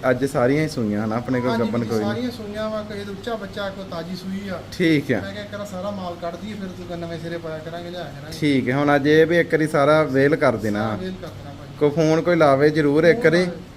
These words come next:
Speaker 2: ਹਾਂਜੀ।
Speaker 1: ਜਿਹਨੂੰ ਕਿਸੇ ਨੂੰ ਕੋਈ ਪਸੰਦ ਹੁੰਦੀ, ਆਪੇ ਸੌਦਾ ਮੌਕੇ ਤੇ ਹੋ ਜਾਊਗਾ।
Speaker 2: ਅੱਜ ਭਾਜੀ ਕੰਜ, ਝੋਟੀ, ਬੱਕਰਾ ਤੱਕ ਸਾਰੇ ਵੇਚ ਦੇਣੇ ਆ।
Speaker 1: ਅੱਛਾ, ਜੋ ਇੱਕ ਵਾਰੀ ਸਾਰਾ ਕੁਝ
Speaker 2: ਸਾਰਾ
Speaker 1: ਵੇਲ ਕਰ
Speaker 2: ਬਿਲਕੁਲ ਵੇਲ ਕਰ ਦੇਣਾ।
Speaker 1: ਠੀਕ ਹੈ ਜੀ।
Speaker 2: ਹਾਂਜੀ।
Speaker 1: ਐਂਡ ਤੇ ਕੱਟੀਆਂ ਕੁੱਟੀਆਂ ਵੀ ਤੁਹਾਨੂੰ ਕੁਛ ਵਿਖਾਵਾਂਗੇ।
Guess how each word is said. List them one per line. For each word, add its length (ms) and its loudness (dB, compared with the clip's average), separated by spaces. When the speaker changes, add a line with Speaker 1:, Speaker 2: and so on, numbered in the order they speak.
Speaker 2:
ਹਾਂਜੀ। 240 -6
Speaker 1:
ਜਿਹਨੂੰ 260 6
ਕਿਸੇ 160 6
ਨੂੰ 120 2
ਕੋਈ 120 2
ਪਸੰਦ 380 2
ਹੁੰਦੀ, 240 4
ਆਪੇ 340 4
ਸੌਦਾ 340 0
ਮੌਕੇ 300 0
ਤੇ 120 -2
ਹੋ 140 0
ਜਾਊਗਾ। 320 -2
Speaker 2:
ਅੱਜ 100 -10
ਭਾਜੀ 360 -10
ਕੰਜ, 340 -8
ਝੋਟੀ, 320 -8
ਬੱਕਰਾ 380 -4
ਤੱਕ 220 -8
ਸਾਰੇ 220 0
ਵੇਚ 200 -4
ਦੇਣੇ 200 -8
ਆ। 300 -6
Speaker 1:
ਅੱਛਾ, 220 4
ਜੋ 280 6
ਇੱਕ 220 4
ਵਾਰੀ 120 4
ਸਾਰਾ 260 4
ਕੁਝ 160 2
Speaker 2:
ਸਾਰਾ 100 0
Speaker 1:
ਵੇਲ 220 4
ਕਰ 140 2
Speaker 2:
ਬਿਲਕੁਲ 160 -4
ਵੇਲ 160 -4
ਕਰ 140 -8
ਦੇਣਾ। 220 -14
Speaker 1:
ਠੀਕ 380 2
ਹੈ 100 6
ਜੀ। 180 -2
Speaker 2:
ਹਾਂਜੀ। 320 -12
Speaker 1:
ਐਂਡ 180 2
ਤੇ 140 4
ਕੱਟੀਆਂ 320 0
ਕੁੱਟੀਆਂ 380 -4
ਵੀ 60 -4
ਤੁਹਾਨੂੰ 260 -2
ਕੁਛ 220 -8
ਵਿਖਾਵਾਂਗੇ। 500 -8